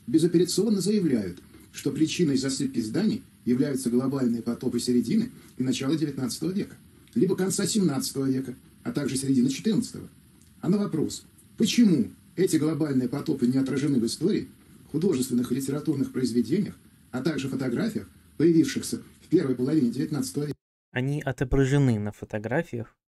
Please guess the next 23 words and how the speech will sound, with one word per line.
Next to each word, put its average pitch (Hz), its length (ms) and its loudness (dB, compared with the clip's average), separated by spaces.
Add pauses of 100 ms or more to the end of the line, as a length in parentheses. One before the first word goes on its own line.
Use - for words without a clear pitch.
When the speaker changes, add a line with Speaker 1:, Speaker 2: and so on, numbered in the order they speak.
(380)
Speaker 2:
середины 113 560 -2
девятнадцатого 107 640 -10
века, 127 300 -6
а 113 60 -10
там 151 200 -4
я 135 140 -4
уже 127 160 -6
много-много 123 720 -2
разборов 110 440 -4
делал. 104 280 -6 (840)
Speaker 1:
Отвечают, 123 720 0 (240)
что - 260 -4
история 143 420 2
была 123 240 0
зачищена 117 640 -2 (320)
в - 60 -20
середине 123 400 2
девятнадцатого 139 560 -2
века 180 280 0 (380)
и 139 80 -2
затем 135 340 2
полностью 196 400 0
переписана. 156 480 -2